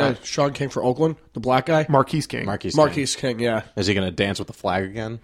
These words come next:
Speaker 2: He's g-, he's gonna give you the rodeo dance. He's gonna put a few inside the ten, and we're gonna see Khalil Mack go to work.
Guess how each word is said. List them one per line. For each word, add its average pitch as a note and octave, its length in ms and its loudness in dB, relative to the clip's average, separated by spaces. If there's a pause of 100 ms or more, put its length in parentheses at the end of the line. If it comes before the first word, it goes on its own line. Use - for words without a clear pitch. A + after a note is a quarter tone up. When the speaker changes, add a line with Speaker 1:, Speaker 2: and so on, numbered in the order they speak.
(260)
Speaker 2:
He's C3 140 -4
g-, E3 180 -2
he's B2 140 -6
gonna B2+ 160 2
give C3+ 140 4
you C#3 60 6
the D3 60 6
rodeo E3 460 12
dance. A#2+ 480 0
He's B2+ 140 -4
gonna C3 100 2
put D#3+ 160 4
a D3+ 40 2
few D#3+ 220 4
inside D3+ 320 4
the C3+ 60 -8
ten, D#3+ 420 2 (200)
and C3+ 100 0
we're B2+ 80 6
gonna B2+ 60 4
see - 100 -2
Khalil B2+ 320 0
Mack B2+ 220 0
go A#2+ 120 2
to A#2 60 0
work. A2+ 360 -2